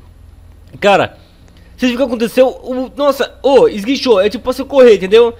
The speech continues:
Aumentou a velocidade, é tipo pra você correr, apareceu um negocinho preto e um negócio branco. Eu falei, "Que que é aquilo, cara?" Entendeu? Não entendi foi nada, galera. Mas dá pra fazer mais alguma coisa aqui, ó, dá pra fazer mais alguma coisa.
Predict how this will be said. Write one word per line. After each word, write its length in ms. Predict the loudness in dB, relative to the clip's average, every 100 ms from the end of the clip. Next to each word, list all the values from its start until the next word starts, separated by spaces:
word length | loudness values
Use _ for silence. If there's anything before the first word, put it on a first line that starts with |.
| -18 -10
Aumentou 320 | 0 0 0
a 20 |
velocidade, 360 | -4 -6 -4 -6
é 60 | -8
tipo 160 | -12
pra 120 | -12 -12
você 120 | -8
correr, 280 | -4 -2 -2
apareceu 300 | -2 -8 -8
um 40 |
negocinho 280 | -8 -8 -8
preto 240 | 0 0
e 20 | 2
um 80 |
negócio 200 | -4 -4
branco. 300 | -4 -2 -2
Eu 40 | -4
falei, 160 | -14
"Que 80 | -8
que 80 | -6
é 20 |
aquilo, 300 | 0 2 0
cara?" 360 | -2 -6 -6 -12 -20 -20
Entendeu? 200 | -4 -4
Não 60 | -2
entendi 260 | -6 -6
foi 160 | -4 -2
nada, 220 | 0 -2
galera. 320 | -2 -6 -10 -18 -20 -12
Mas 120 | -10 -6
dá 100 | -8
pra 100 | -8
fazer 220 | -10 -8
mais 160 | -8 -6
alguma 200 | -6 -4
coisa 240 | -4 -6
aqui, 120 | -4
ó, 80 | -4
dá 60 | -4
pra 60 |
fazer 160 | -8 -8
mais 160 | -4 -4
alguma 160 | -4
coisa. 280 | -6 -8